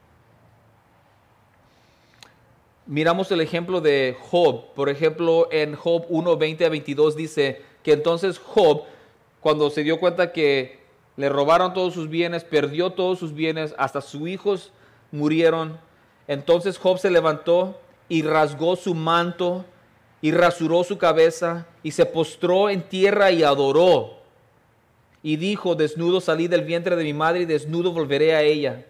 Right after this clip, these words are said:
allá. Jehová dio, Jehová quitó, sea el nombre de Jehová bendito".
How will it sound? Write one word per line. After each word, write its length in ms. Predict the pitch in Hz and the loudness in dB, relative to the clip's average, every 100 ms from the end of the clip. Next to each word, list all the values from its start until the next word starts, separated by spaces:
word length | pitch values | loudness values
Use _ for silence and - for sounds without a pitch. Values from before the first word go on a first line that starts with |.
| _ _ _ | _ _ _
allá. 580 | 120 127 147 139 - - _ _ _ _ _ _ | -4 0 0 -2 -6 -20 _ _ _ _ _ _
Jehová 420 | - 151 135 165 | 0 2 4 4
dio, 300 | 165 170 185 | 2 0 -2
Jehová 500 | 196 160 143 156 160 | 0 -2 0 0 0
quitó, 580 | - 143 - 165 190 208 - _ | -4 -10 -2 -2 -2 -6 -16 _
sea 540 | - - 175 175 180 - | -20 -4 0 2 0 0
el 200 | 147 151 | -2 -2
nombre 300 | 165 165 170 | -4 -4 -4
de 100 | 156 | -4
Jehová 540 | - 131 143 143 143 | -6 -2 -2 -2 -6
bendito". 840 | 135 127 123 120 131 127 120 110 | -8 -8 -8 -8 -8 -8 -10 -10